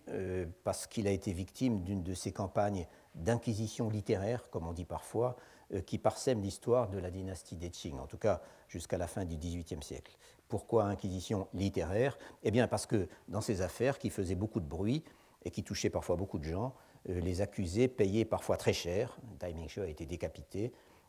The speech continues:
le fait d'avoir laissé passer dans leurs écrits des affirmations ou même de simples expressions supposées mettre en question la légitimité, euh, du régime des Qing et exprimer une nostalgie, euh, de l'ancienne dynastie des Ming.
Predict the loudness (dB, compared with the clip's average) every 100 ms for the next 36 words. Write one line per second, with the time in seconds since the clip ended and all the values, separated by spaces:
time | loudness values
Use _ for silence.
0 | -6 -2 0 8 8 10 6 6 6 4
1 | 4 4 2 2 4 4 2 0 -4 0
2 | 2 4 4 2 2 2 0 0 2 4
3 | 6 6 6 2 0 0 0 -2 -2 -2
4 | -4 -4 -2 -2 -2 -6 -20 -20 -20 -20
5 | -20 -6 0 4 4 4 4 4 4 4
6 | 4 4 0 -2 -4 -2 2 2 0 -2
7 | 2 2 2 -2 -2 -4 -4 -4 -4 -6
8 | -20 -20 -6 0 2 0 0 0 2 4
9 | 4 2 0 2 2 4 4 8 10 10
10 | 6 -2 -4 0 2 2 2 -2 2 0
11 | 0 -2 -2 -2 -2 -4 -8 -20 -18 -6
12 | -4 0 0 0 -2 -2 0 -2 -4 -4
13 | -4 -2 -4 -8